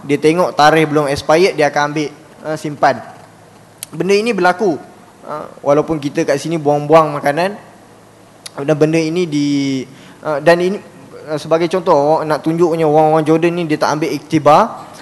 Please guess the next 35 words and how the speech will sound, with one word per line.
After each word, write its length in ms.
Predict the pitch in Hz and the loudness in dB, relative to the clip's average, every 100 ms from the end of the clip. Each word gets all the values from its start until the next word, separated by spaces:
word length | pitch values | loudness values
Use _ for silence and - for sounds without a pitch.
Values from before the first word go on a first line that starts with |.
| - - | -20 -6
Ha, 160 | 165 160 | -2 0
orang-orang 420 | 143 156 160 165 | 2 2 4 4
Arab 140 | 175 175 | 4 4
ni 80 | 196 | 2
lah 160 | 180 | 2
biasanya 480 | 151 143 180 175 143 | 2 -2 -4 0 0
datang 160 | 156 156 | 0 -2
daripada 240 | 147 156 151 | -2 -2 -2
Saudi, 400 | 139 151 160 175 | -2 -2 -4 0
datang 320 | 156 151 147 | 0 0 -4
daripada 240 | 139 143 139 | -4 -4 -4
Kuwait, 320 | - 185 190 - - - - | 2 2 2 -6 -20 -20 -6
ha, 160 | 151 | -4
mereka 240 | 151 143 151 | -2 0 2
datang 320 | 143 151 156 | 2 2 -2
ke 240 | 147 151 | 0 2
restoran-restoran 960 | 143 143 170 156 156 151 147 160 156 160 | 2 0 2 2 2 0 -2 0 2 2
di 160 | 147 139 | -2 0
Jordan, 400 | 165 165 196 208 - - - - | 0 2 0 0 -12 -20 -20 -10
mereka 240 | 147 160 185 | -6 -2 0
ini 240 | 175 190 | 0 0
akan 200 | 170 165 160 | 0 -2 -2
sengaja 340 | 165 165 160 156 | 0 0 2 0
order 320 | 139 160 165 | 0 -2 -2
banyak-banyak. 480 | 147 143 143 139 - - - - 135 | -2 -2 -2 -2 -6 -14 -20 -16 -4
Ha, 20 | |
dia 160 | 139 135 | 2 2
akan 320 | 131 156 151 | 2 0 0
order 160 | 151 165 | 0 0
banyak-banyak, 640 | 156 156 156 180 208 170 | 0 0 0 2 0 2
dia 80 | 156 | 0
akan 240 | 156 165 | 2 0
makan 160 | 160 165 | 0 0
sikit 320 | 180 165 170 | -2 -2 0
je. 140 | 113 | 0